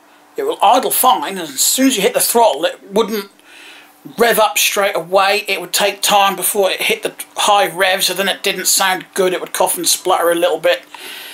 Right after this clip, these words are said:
So I thought, "Right, take the carb off, put in a new spark plug." I haven't got any actual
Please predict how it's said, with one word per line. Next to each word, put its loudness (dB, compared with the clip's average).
So 0
I 2
thought, 0
"Right, 0
take 2
the -4
carb 2
off, -2
put -20
in -20
a -16
new -8
spark 2
plug." 2
I 0
haven't -2
got 2
any -2
actual -2